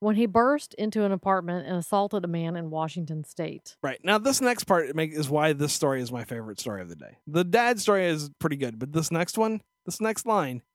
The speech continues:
Speaker 2: is the best.
Speaker 1: The victim asked, "Why are you carrying a weasel?" Police said the attacker answered, "It's not a weasel, it's a marten,"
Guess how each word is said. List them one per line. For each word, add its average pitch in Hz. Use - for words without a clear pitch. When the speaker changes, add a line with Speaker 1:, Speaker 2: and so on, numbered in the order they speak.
Speaker 2:
is 175
the 175
best. -
Speaker 1:
The 208
victim 214
asked, 180
"Why 156
are 190
you 226
carrying 302
a 349
weasel?" 320
Police 202
said 180
the 180
attacker 175
answered, 190
"It's 196
not 208
a 226
weasel, 190
it's 208
a 214
marten," 208